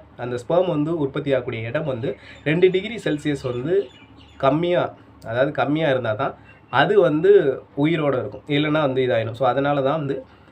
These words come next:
இந்த சிஸ்டம் முன்னாடியெல்லாம் உட்காந்து வேலை பார்க்காதீங்க, ரொம்ப ஹீட்டை வச்சு ஹீ-, ஹீட்டான இடத்துல வேலை பார்க்காதீங்க, ரொம்ப இறுக்கமான ஜட்டிகள் இந்த மாதிரியெல்லாம் போடாதீங்க அப்படின்னு சொல்றதுக்கு யதார்த்தமான ரீசனே வந்து இந்த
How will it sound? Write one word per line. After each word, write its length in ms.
இந்த 160
சிஸ்டம் 400
முன்னாடியெல்லாம் 460
உட்காந்து 320
வேலை 160
பார்க்காதீங்க, 420
ரொம்ப 240
ஹீட்டை 380
வச்சு 300
ஹீ-, 220
ஹீட்டான 380
இடத்துல 300
வேலை 120
பார்க்காதீங்க, 480
ரொம்ப 200
இறுக்கமான 560
ஜட்டிகள் 500
இந்த 100
மாதிரியெல்லாம் 400
போடாதீங்க 380
அப்படின்னு 280
சொல்றதுக்கு 380
யதார்த்தமான 540
ரீசனே 460
வந்து 260
இந்த 200